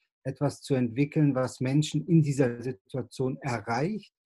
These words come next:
und was ihnen eben auch hilft, durch die Krise zu kommen. Und zwar wie ich vorhin sagte, nicht durch Ablenkung, sondern durch Zuwendung, durch Auseinandersetzung,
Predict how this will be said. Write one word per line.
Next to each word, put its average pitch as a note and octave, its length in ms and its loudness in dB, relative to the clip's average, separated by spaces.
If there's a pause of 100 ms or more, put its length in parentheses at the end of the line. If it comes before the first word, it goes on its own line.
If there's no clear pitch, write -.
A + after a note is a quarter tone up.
(280)
und D3 160 4
was C#3+ 200 2
ihnen D#3 220 4
eben C#3+ 180 0
auch C3+ 140 -8
hilft, D#3 340 0
durch A#2+ 140 -2
die - 120 -20
Krise C3+ 440 -8
zu - 120 -20
kommen. F#2+ 320 -14
Und G#2+ 140 -14
zwar A#2 320 -4 (260)
wie A2+ 80 -12
ich - 80 -18
vorhin B2 240 -4
sagte, B2 280 -6
nicht C3+ 180 -6
durch - 240 -10
Ablenkung, C#3+ 840 -4
sondern B2 240 -4
durch G#2 180 -14
Zuwendung, C3+ 560 -2
durch B2 160 -6
Auseinandersetzung, B2+ 1000 -4